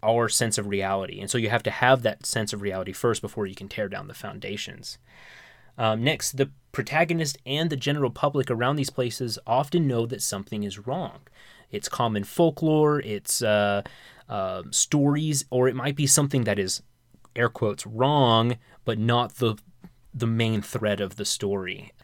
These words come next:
A sort of sense that this is not a normal place, because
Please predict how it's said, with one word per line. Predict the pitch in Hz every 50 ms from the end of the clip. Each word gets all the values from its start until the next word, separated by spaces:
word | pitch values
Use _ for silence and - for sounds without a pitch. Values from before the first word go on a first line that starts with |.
| _ _ _
A | - -
sort | - - 160 151
of | 139
sense | - - 156 139 143
that | 139 123 -
this | - 160 -
is | 170 147 131
not | 135 139 139 123
a | 117
normal | 117 113 113 113 107 101 98 98
place, | - - - 95 - - - -
because | - 113 - - 123 120 110 - - -